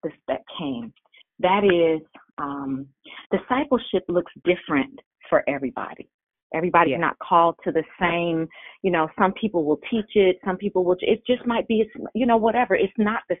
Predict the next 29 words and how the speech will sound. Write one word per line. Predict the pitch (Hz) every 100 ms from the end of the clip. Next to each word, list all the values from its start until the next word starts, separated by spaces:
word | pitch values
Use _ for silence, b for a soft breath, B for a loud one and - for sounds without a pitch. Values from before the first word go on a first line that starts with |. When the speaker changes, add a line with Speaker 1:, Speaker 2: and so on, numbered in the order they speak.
| -
Speaker 1:
same. | 190 165
I |
won't | 160 196 196
even | 185 160
go | 170 170
into | 160 - 170 147 143 B B B -
trying | 208 165 165
to | 165
describe | 160 147 - 170 165 151
what | 156 -
those | 147 143
differences | 165 156 147 147 139
are, | 151
but | 123 -
that's | - -
what | 196 175
we | 185
need | 170 160 -
to | 156
grasp. | 143 120 92 _ _ _ _ _ _ _ _ -
That's | 190 -
what | 190
we | 175
need | 180 156
to | 147
change | - 175 165
our | 151 139
mind | 151 147 139
about. | 131 117 -